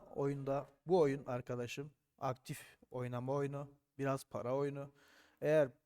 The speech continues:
paran yoksa, cebinden harcamıyorsan zamanından harcamak zorundasın. E, maalesef ki böyle. Ben de böyle olmasını istemiyorum ama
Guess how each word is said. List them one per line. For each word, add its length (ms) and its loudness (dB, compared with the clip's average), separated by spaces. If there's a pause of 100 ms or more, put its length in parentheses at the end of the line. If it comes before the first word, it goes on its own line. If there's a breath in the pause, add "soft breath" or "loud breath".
(320)
paran 360 2
yoksa, 640 -6
cebinden 420 -4
harcamıyorsan 840 -2
zamanından 600 0
harcamak 440 -2
zorundasın. 560 -6 (680 soft breath)
E, 100 -6
maalesef 600 -2
ki 160 -12
böyle. 420 0 (420 soft breath)
Ben 220 -2
de 120 -2
böyle 180 -4
olmasını 440 -6
istemiyorum 480 -6
ama 340 -6